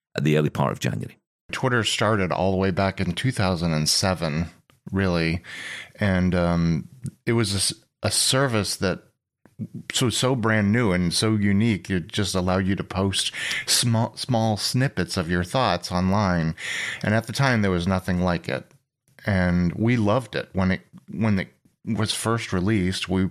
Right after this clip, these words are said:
Speaker 2: we adored Twitter, but we didn't adore having to post from the website. And we wanted first a native way to do it on our Mac.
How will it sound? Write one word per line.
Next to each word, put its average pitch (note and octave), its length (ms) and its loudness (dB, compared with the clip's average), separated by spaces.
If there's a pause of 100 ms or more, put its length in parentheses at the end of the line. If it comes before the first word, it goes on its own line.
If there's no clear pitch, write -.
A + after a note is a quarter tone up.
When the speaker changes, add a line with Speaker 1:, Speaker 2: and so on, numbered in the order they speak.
(200)
Speaker 2:
we A2+ 160 2
adored F#2 480 0
Twitter, C#2+ 320 -2
but G2+ 200 -2
we G#2 120 0
didn't C#3+ 360 0
adore F2 520 0 (480)
having G#2 240 0
to F2+ 100 0
post G2 400 -2
from E2+ 180 -2
the D#2+ 80 0
website. E2 640 -2 (640)
And F2 640 2 (180)
we G#2+ 160 2
wanted G2+ 440 2 (120)
first - 320 -2
a G2 80 2
native F#2+ 420 2
way F2 240 0
to G2+ 120 -2
do G#2+ 220 2
it F#2+ 140 0
on F2 160 0
our E2 100 2
Mac. F2+ 520 0